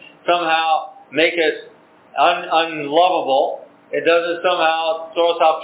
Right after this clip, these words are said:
track when it comes to our relationship with God. It doesn't do any of those things. But what it should do is provide an opportunity for us to examine ourselves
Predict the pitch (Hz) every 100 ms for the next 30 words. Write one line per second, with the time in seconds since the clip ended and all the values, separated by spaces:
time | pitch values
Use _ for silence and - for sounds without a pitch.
0 | - 139 139 160 151 147 135 156 160 147
1 | 139 151 - 156 - 135 131 165 170 202
2 | 208 240 254 220 151 143 147 117 - -
3 | - _ - 180 208 226 220 - - 269
4 | 277 - 185 165 165 - - - 175 175
5 | 254 175 208 220 220 196 185 175 - 240
6 | 240 185 143 135 147 - - _ _ _
7 | 175 190 185 180 180 - - 180 165 170
8 | 147 165 180 185 185 165 156 160 160 -
9 | 190 175 123 -